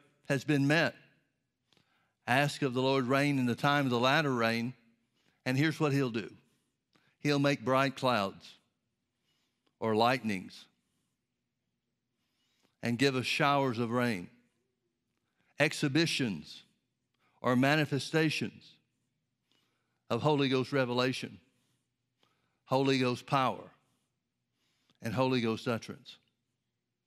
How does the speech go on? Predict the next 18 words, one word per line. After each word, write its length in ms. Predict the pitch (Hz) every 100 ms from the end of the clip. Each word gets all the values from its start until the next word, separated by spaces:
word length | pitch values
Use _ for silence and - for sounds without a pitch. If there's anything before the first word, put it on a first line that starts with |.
| _ _ _ _ _ _ _ _ _ _ _ _ _ _ _ _ _ _ _ _ _ _ -
And 140 | 120
it'll 160 | 127 123
result 640 | 117 113 127 170 117 - - _ _ _ _ _ _ _ _ _ _ _ _ _ _ _
in 160 | 127 117
grass 420 | 110 131 143 139
in 120 | 139
the 80 | 123
field, 340 | 147 139 135 127
or 140 | 123
as 160 | 120 101
James 340 | 135 139 127
said, 200 | 131 117
the 60 | 113
precious 380 | 135 123 113
fruit 280 | - 127 120
of 60 | 104
the 100 | 101
earth. 280 | 92 -